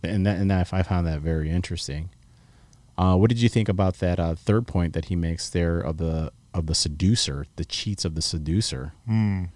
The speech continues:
Speaker 1: In laboring to vilify and nullify sound doctor, sound, uh, orthodox teacher,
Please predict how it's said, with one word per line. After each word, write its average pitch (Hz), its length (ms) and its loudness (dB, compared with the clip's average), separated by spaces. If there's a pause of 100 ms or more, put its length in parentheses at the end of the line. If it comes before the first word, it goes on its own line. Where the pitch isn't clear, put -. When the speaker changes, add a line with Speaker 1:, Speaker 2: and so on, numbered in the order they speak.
(140)
Speaker 1:
In 85 160 0
laboring 98 440 2 (120)
to 82 300 0
vilify 95 460 2
and 85 80 0
nullify 95 400 0
sound 92 480 0
doctor, 90 480 -2 (420)
sound, 110 560 2 (480)
uh, 85 180 -2
orthodox 101 640 2
teacher, 87 680 0